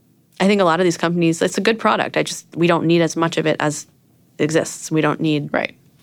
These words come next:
Speaker 1: WeWork summer camp or whatever, music festivals, I don't know.
Speaker 2: You don't wanna put your kids in the WeGrow school.
Speaker 1: <laughs>
Speaker 2: It's, I think, closing down.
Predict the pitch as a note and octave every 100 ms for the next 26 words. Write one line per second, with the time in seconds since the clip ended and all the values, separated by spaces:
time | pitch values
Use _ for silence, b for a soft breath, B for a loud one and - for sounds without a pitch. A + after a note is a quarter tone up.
0 | _ E3+ E3+ D#3 D#3 - - D#3 - -
1 | - - - F#3+ - - - - - E3+
2 | D#3+ F3 - - - - - - - -
3 | - A3+ B3 C4 A#3 - A#3 A3 G#3 G3+
4 | G#3+ F#3+ F#3+ G3 F#3+ G3 G3+ F#3+ C4 -
5 | - A#3 G#3+ G#3+ C#4+ G#3+ D4 - F#3 F3+
6 | - F3 E3+ E3+ F3+